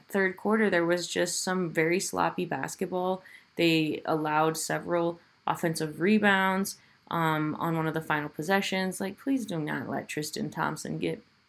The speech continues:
offensive rebounds against you. But, you know, I mean, how can you, how can you let that happen? He's a good basketball player. He's all right, but, like, come on. They let him get, like, three or two or three in a row. And, you know,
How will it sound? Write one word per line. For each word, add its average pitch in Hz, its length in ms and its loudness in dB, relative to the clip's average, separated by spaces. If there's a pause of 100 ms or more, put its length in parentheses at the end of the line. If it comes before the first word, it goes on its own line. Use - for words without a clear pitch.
(180)
offensive 175 500 -4
rebounds 208 380 4
against 202 400 -2
you. 214 140 0
But, 240 140 -2
you 302 80 0
know, 381 220 -2 (760)
I 302 120 -2
mean, 202 400 -2
how - 200 -2
can 277 180 0
you, 202 240 2 (220)
how - 200 -6
can 269 180 -2
you 190 80 2
let 165 180 -4
that - 140 -2
happen? - 340 -4
He's 226 180 2
a 269 60 2
good 302 160 0
basketball 196 460 2
player. 156 420 -6 (380)
He's 214 120 0
all 220 200 8
right, 202 380 8
but, 139 160 0
like, 147 260 0
come 269 220 2
on. 135 300 0 (280)
They 190 140 8
let 226 140 10
him 233 100 6
get, 156 140 2
like, 147 160 2
three 160 680 2
or 71 320 -4
two 214 160 2
or 214 120 6
three 185 340 0
in 160 60 2
a 151 100 -2
row. 165 480 4 (360)
And, 175 540 2
you 196 180 2
know, 180 400 2